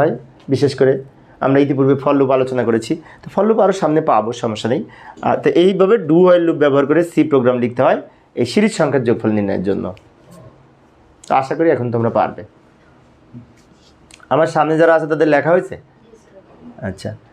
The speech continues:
তো এইভাবে কারো বুঝতে প্রবলেম আছে বলো? do while লুপের আসল বিষয়টা আরেকবার বলি, খেয়াল করো, do কাজ কন্ডিশন, do কাজ কন্ডিশন। তিনের মান, এই সরি, আয়ের মান তিন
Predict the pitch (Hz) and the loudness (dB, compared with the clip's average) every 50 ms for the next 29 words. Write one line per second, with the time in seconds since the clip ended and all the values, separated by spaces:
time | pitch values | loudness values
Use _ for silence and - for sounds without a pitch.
0 | _ _ _ _ _ _ _ _ _ - - 233 - - - 170 170 165 190 202 | _ _ _ _ _ _ _ _ _ -18 -16 -12 -10 -2 0 2 2 2 2 0
1 | 214 208 185 175 170 156 180 190 190 214 190 196 202 202 220 220 208 - 139 135 | 2 2 0 0 0 2 0 2 2 0 2 2 2 2 2 2 2 0 0 0
2 | 120 117 107 101 - - _ _ _ _ _ _ _ _ _ _ _ _ _ _ | 0 0 0 -2 -6 -12 _ _ _ _ _ _ _ _ _ _ _ _ _ _
3 | _ _ _ _ - - 135 139 202 220 226 233 233 233 240 220 240 240 226 208 | _ _ _ _ -6 -2 0 2 4 4 6 4 4 2 2 2 2 4 4 4
4 | 196 - 214 220 202 - - - 170 160 185 185 190 180 165 156 156 147 143 131 | 2 2 -2 -2 -2 -4 -2 -2 -2 2 2 2 2 4 2 2 2 0 0 2
5 | 131 139 165 170 170 - 165 156 151 147 147 147 190 - - _ _ _ _ _ | 2 2 2 0 0 -2 -2 -2 0 0 0 0 0 -4 -6 _ _ _ _ _
6 | _ _ _ - - 139 135 208 247 277 311 381 381 - - - _ _ - 202 | _ _ _ -8 -6 0 2 4 4 6 6 4 4 2 -2 -8 _ _ 0 2
7 | 214 240 262 269 269 - - _ - 170 156 147 139 131 123 104 92 - - - | 4 4 2 2 -2 -8 -10 _ 0 0 2 0 -2 -6 -8 -14 -14 -16 -20 -20
8 | _ - - - - - _ - _ _ _ _ _ _ _ _ _ _ _ _ | _ -20 -20 -20 -20 -20 _ -20 _ _ _ _ _ _ _ _ _ _ _ _
9 | _ _ - 165 139 135 165 233 254 277 294 339 381 381 - - - - - 190 | _ _ -6 -4 0 2 4 4 6 6 6 4 2 2 -2 -12 -10 0 2 4
10 | 202 233 269 269 254 - - 180 160 151 147 131 - 117 98 92 90 - - _ | 4 4 4 2 -2 -2 0 0 2 2 0 -2 -4 -8 -10 -12 -14 -20 -20 _
11 | _ _ _ - - - - - - - - - - - - 247 269 285 294 285 | _ _ _ -20 -20 -20 -20 -20 -20 -20 -20 -20 -12 -4 0 2 4 4 4 4
12 | 262 240 240 262 285 311 311 311 - _ - - 151 - - 180 185 190 185 196 | 4 4 4 2 2 0 -4 -8 -12 _ -2 -2 0 2 2 2 2 2 2 4
13 | 220 254 262 254 262 262 254 254 254 269 | 4 4 4 2 0 0 0 0 2 4